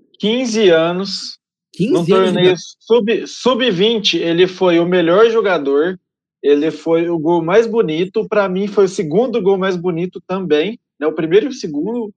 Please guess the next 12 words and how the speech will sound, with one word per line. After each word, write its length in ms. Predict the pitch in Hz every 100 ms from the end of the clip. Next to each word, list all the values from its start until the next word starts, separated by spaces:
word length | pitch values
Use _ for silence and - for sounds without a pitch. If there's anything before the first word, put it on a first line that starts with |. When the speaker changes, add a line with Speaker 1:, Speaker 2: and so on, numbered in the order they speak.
| _ -
Speaker 1:
cara, 360 | 240 190 143
quinze 400 | - 196 233 220 208
anos, 200 | 175 143
no 100 | 175
torneio 340 | 202 185 185
Speaker 2:
Não. 60 | 208
Speaker 1:
de, 320 | 180 185 160 - _ _
de 80 | 190
vinte 380 | 147 202 214 208
anos 160 | 202
de 80 | 175
idade. 360 | 156 151 233